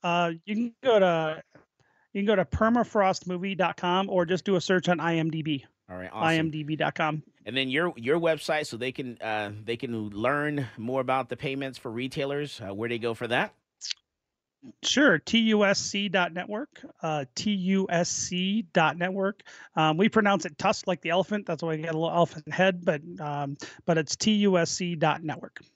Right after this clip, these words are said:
Speaker 2: Awesome. I tell you, man, thank you very much. I'm def-, definitely gonna look into this, uh, myself, you know, look at, you know, something for me to do, 'cause I'm, I'm telling you, that's, it,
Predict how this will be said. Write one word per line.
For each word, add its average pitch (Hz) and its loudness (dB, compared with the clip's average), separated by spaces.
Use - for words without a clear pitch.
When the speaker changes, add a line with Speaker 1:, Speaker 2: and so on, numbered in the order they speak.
Speaker 2:
Awesome. 92 -8
I 131 -12
tell 147 -6
you, 95 -6
man, 107 -10
thank 165 -6
you 170 -10
very 139 -2
much. 127 -6
I'm 113 -10
def-, 135 -10
definitely 135 -6
gonna 160 -6
look 123 -6
into 135 -6
this, 131 -8
uh, 95 -6
myself, 98 0
you 104 -12
know, 98 -8
look 104 -8
at, 107 -8
you 104 -12
know, 92 -10
something 113 -10
for 104 -10
me 113 -4
to 113 -6
do, 90 -8
'cause 92 -12
I'm, 107 -10
I'm 110 -8
telling 139 -6
you, 80 -12
that's, - -16
it, 95 -16